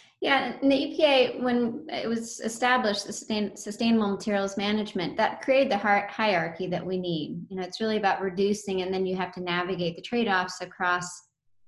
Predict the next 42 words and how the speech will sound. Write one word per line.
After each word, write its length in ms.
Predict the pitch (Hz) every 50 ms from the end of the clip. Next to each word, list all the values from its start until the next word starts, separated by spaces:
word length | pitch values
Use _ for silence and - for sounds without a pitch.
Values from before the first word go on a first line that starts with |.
| - - -
all 240 | 214 214 220 208 202
the 80 | 208
different 260 | 208 196 - 208 175
choices 400 | 175 - 185 180 180 - - 175
that 140 | - 170 170
you 120 | - 185 185
make. 320 | 185 180 170 165 - - -
And 160 | 202 202 202
unfortunately, 640 | 190 196 196 - 220 208 220 - - 233 214 202 190
I 40 | 185
don't 220 | 220 233 226 220
think 180 | 226 208 214 -
we've 200 | 214 208 208 -
brought 260 | 208 196 180 - - -
to 60 | - 190
light 400 | 185 190 202 202 180 180 185 -
some 200 | - 208 208 202
of 120 | 202 190 196 -
the, 220 | 190 180 180 180 - - _ _ _ _ _ _ _ _ _ _
the 80 | 190 196
sheer 460 | - - - 220 - - 196 196 -
power 400 | - - 226 226 233 226 214 208 202
behind 600 | 196 175 190 220 220 226 226 226 220 214 202 - - -
E 160 | 208 190 -
P 120 | - 196 185
A 180 | 185 185 175
Office 320 | - 175 170 170 - - -
of 80 | 175
Research 460 | 185 190 185 180 - 180 180 - -
and 100 | - 185
Development, 440 | 180 170 180 180 175 180 190 180 180
and 80 | 180 180
the 40 | 185
scientists 600 | - - 208 208 214 208 208 208 196 190 - -
and 120 | 180 180
the 60 | -
technology 680 | 190 170 170 196 202 208 214 208 208 196 - 196 185
that 220 | 185 185 165 - -
could 140 | - 240 233
exist 400 | 233 - 233 214 196 190 196 -
to 60 | - 180
help 160 | 202 202